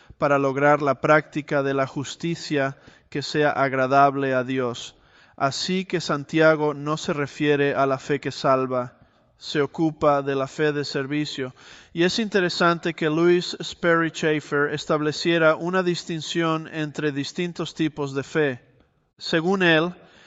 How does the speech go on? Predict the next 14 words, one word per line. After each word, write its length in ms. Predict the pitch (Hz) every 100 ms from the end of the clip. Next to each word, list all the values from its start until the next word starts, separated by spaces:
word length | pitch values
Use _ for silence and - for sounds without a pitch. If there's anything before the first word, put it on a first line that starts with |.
| _ _
en 180 | 175 170
su 340 | 160 - 170 -
uso 440 | 214 226 - 202 175
más 320 | 180 185 -
amplio, 540 | 196 190 160 147 160 - _ -
la 240 | 165 165
palabra 500 | 170 165 185 185 185
fe 440 | 156 - 185 170 175 - -
representa 920 | 165 160 156 151 185 180 190 175 120
al 140 | 151
menos 500 | 160 185 180 170 -
cuatro 560 | - - 196 202 202 190
ideas 480 | 175 165 165 160 143
variadas. 760 | 143 147 143 135 123 - -